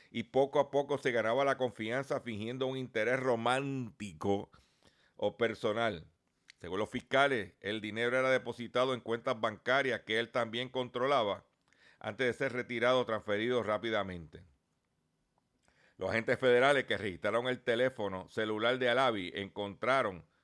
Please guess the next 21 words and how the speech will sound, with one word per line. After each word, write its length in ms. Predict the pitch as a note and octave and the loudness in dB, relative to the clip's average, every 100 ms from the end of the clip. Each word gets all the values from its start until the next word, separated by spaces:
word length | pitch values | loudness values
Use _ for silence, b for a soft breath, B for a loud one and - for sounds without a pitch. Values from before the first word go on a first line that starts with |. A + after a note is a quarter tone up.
| _ - | _ -4
fotografías 800 | A2 A2 A2+ G#2 F#2+ B2 C3 | -2 0 0 0 -2 -2 0
y 100 | C#3+ | 0
videos 380 | B2 A#2 A#2 C#3 | 0 0 0 0
de 100 | C3 | 0
paquetes 560 | A2 G2+ - B2+ - B2 | -2 -4 -2 -4 -2 -6
que 160 | A#2+ | -6
contenían 540 | G#2+ G#2 F#2 G2 A#2+ C3 | -6 -6 -6 -6 -6 -4
dinero 360 | B2 A2+ B2+ | -4 -2 -2
en 80 | C#3 | -2
efectivo 800 | B2+ A2+ F#2+ - B2+ C#3 G2 E2 _ _ _ b b b b | -2 -4 -6 -6 -6 -4 -6 -8 _ _ _ b b b b
y 140 | G#2 | -10
cheques 340 | - C3 C3+ C#3 | 0 0 0 -2
que 100 | A#2 | -2
habían 240 | A2 B2 | 0 -2
recibido 500 | C#3 D3+ B2 B2+ C#3 | -2 -4 -4 0 0
de 60 | B2+ | 0
algunas 380 | G#2 A#2 B2+ A2 | -2 -4 -4 -4
víctimas, 460 | C3+ C3 C3+ C3 | -6 -6 -6 -4
indicaron 500 | A#2+ G#2+ G#2 G#2 A2+ | -4 -6 -2 0 0
los 120 | A2+ | -2
fiscales. 600 | - F#2 - G2 F#2+ D#2+ | -4 -8 -2 0 0 -4